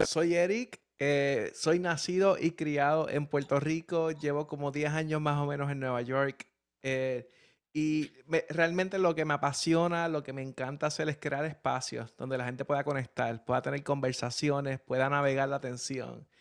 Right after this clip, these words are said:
y puedan crear un puente entre lo que más quieren ahora y lo que quieren más en sus vidas.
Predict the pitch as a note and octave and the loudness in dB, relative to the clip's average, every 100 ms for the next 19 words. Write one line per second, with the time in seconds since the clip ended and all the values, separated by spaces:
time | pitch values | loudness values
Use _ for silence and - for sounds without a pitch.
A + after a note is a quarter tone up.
0 | _ - - _ D3 D3+ D#3+ D#3+ E3 F3+ | _ -20 -20 _ 0 2 0 -2 0 0
1 | F#3 D#3 C#3+ C3+ C3 B2 B2 - B2+ B2+ | -2 -2 -2 -2 -4 -4 -4 -4 -6 -4
2 | C3 C3+ C3 C3 C3 C#3 - E3 D#3 D3+ | 0 0 -2 -4 -2 -4 -6 -2 -2 0
3 | C#3+ B2+ B2+ D3 A#3 - _ _ _ - | 0 2 2 2 0 -6 _ _ _ -20
4 | - - C#3 C3 C3+ C3 C3 C#3 C#3 B2 | -20 -8 -2 0 -2 -4 -2 -2 -2 -4
5 | B2 B2 A#2 - - B2 A#2+ A#2+ - G#2+ | -2 -4 -6 -12 -12 -10 -8 -8 -10 -12
6 | - - - | -12 -14 -16